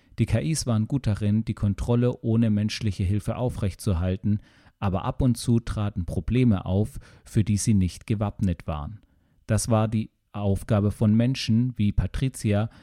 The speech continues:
die in diesem Bereich arbeiten. Täglich sichtete sie die Logs von dem, was passierte und worauf die K Is keine Antwort hatten. Im besten Fall wurde die, eine generische Lösung gefunden,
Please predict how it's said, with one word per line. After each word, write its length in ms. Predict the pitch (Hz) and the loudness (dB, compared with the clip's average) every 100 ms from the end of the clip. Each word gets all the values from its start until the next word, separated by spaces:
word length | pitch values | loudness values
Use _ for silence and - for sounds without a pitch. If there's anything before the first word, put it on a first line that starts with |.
| - - | -20 -2
die 80 | 101 | 2
in 80 | 92 | 2
diesem 260 | 95 120 | 2 2
Bereich 420 | 110 104 98 - | 2 2 -2 -2
arbeiten. 640 | - 92 80 78 - 76 69 - - - _ - | -6 -4 -4 -6 -6 -10 -12 -18 -20 -20 _ -2
Täglich 500 | 127 135 - 123 - | 0 0 0 -2 0
sichtete 500 | 123 - 123 110 101 | -2 0 -2 0 0
sie 180 | 113 | -2
die 140 | 95 90 | -2 0
Logs 400 | 95 113 - - | 0 0 -4 -2
von 240 | 98 85 | 0 0
dem, 260 | 101 107 113 - - - | 2 0 0 -4 -20 -6
was 160 | 95 | -4
passierte 640 | - 101 - 117 120 131 127 | 0 0 2 2 2 0 -2
und 220 | - 107 | -2 -2
worauf 320 | 90 90 92 | 0 0 -2
die 80 | - | -4
K 180 | - 95 | -8 -8
Is 340 | - 101 - | -4 -4 -4
keine 360 | - 87 85 92 | -4 -2 0 0
Antwort 480 | 101 92 87 78 - | -4 -4 -6 -6 -8
hatten. 320 | 82 - 76 - _ _ _ _ - | -12 -12 -14 -16 _ _ _ _ -2
Im 100 | 95 | 0
besten 340 | 147 - 147 | 0 0 -2
Fall 360 | - 113 120 117 | 0 0 0 0
wurde 220 | 104 95 | 0 0
die, 220 | 104 104 _ | -2 -6 _
eine 260 | 95 95 | 0 2
generische 540 | 92 95 117 127 - 120 | 2 0 0 -2 -2 0
Lösung 380 | 104 110 120 | 0 2 0
gefunden, 600 | 107 - 104 101 110 110 | 0 0 0 2 0 -2